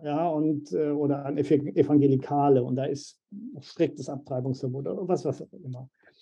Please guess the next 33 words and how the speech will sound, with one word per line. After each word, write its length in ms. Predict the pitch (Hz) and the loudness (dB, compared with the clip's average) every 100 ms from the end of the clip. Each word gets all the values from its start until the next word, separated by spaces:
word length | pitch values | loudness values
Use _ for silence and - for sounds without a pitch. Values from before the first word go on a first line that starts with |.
| _ _ _ | _ _ _
Die 120 | 196 208 | -2 0
Idee 300 | 196 226 247 | 4 6 6
ist, 120 | 190 | 6
dass 160 | 196 | 6
man 140 | 196 185 | 6 10
eben 480 | 190 190 170 151 - _ | 10 10 8 2 -10 _
unter 180 | 185 165 | 6 6
verschiedenen 400 | 151 - 196 175 | 6 6 6 6
Produkten 400 | 170 160 160 151 | 6 2 2 6
wählen 300 | 147 127 127 | 6 6 2
kann, 220 | 139 139 | -4 -6
aber 460 | 160 165 156 135 - _ _ | -2 0 2 0 -6 _ _
die 260 | 240 147 143 | -4 0 0
Grundaufstellung 1300 | - 262 330 294 302 - _ _ - 180 190 214 208 | 2 2 2 -2 -10 -16 _ _ 0 2 6 8 8
ist 80 | 190 | 8
immer 160 | 196 | 6
die 140 | 185 180 | 6 6
gleiche. 480 | 147 127 131 147 139 | 4 2 -2 -2 -2
Du 120 | 170 | 0
kriegst 320 | 143 208 - | 2 2 2
die 100 | 190 | 6
Regeln 340 | 180 180 175 | 10 12 10
vorgegeben, 960 | - 190 196 196 208 202 214 247 247 - - | 4 2 4 2 2 2 4 2 0 -2 2
äh, 240 | 170 160 | 4 4
die 200 | 135 156 | 2 4
sind 240 | 185 214 | 8 6
aber 240 | 208 175 160 | 6 2 4
wirklich 420 | 180 180 202 202 | 4 4 4 2
so, 560 | 143 151 175 196 220 - _ _ _ _ | 0 8 10 10 8 0 _ _ _ _
dass 240 | 170 - | 0 4
sie 200 | 180 175 | 6 6
eben 300 | 190 165 160 | 8 6 6
nicht 460 | 160 196 196 - | 6 4 2 -8